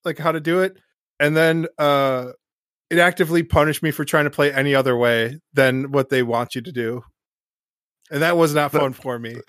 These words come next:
Speaker 2: So, are you, well, just to clear it up, you're talking about Doom Eternal, not Doom twenty sixteen, correct?
Speaker 1: I don't know, man. Whatever. The one where you fi-, have to finish everybody with the uppercuts.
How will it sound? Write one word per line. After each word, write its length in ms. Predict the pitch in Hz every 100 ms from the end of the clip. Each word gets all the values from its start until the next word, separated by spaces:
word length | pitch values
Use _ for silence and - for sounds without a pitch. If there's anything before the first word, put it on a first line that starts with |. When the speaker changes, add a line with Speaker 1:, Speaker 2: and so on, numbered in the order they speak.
| -
Speaker 2:
So, 380 | - 196 175 165 - _ _ _ _ -
are 80 | 190
you, 240 | 190 196 165
well, 180 | 175
just 240 | 160 190 -
to 60 |
clear 240 | 175 165 143
it 40 |
up, 140 | 131 -
you're 80 |
talking 260 | 165 214 214
about 160 | 185 156
Doom 180 | 180 170
Eternal, 360 | - 160 156
not 200 | 147 147
Doom 180 | 156 147
twenty 220 | 151 135
sixteen, 400 | 127 139 - 123
correct? 400 | 120 127 110 - - - -
Speaker 1:
I 100 | 240
don't 180 | 202 127
know, 160 | 110
man. 360 | 113 117 123 131 - -
Whatever. 420 | 175 156 139 147
The 160 | 147 165
one 160 | 170
where 100 | 170
you 100 | 175
fi-, 180 | 160 156
have 160 | 151 -
to 100 | 139
finish 280 | 147 147
everybody 500 | 151 147 147 147 151
with 200 | 143 143
the 100 | 131
uppercuts. 640 | 127 147 151 143 139 -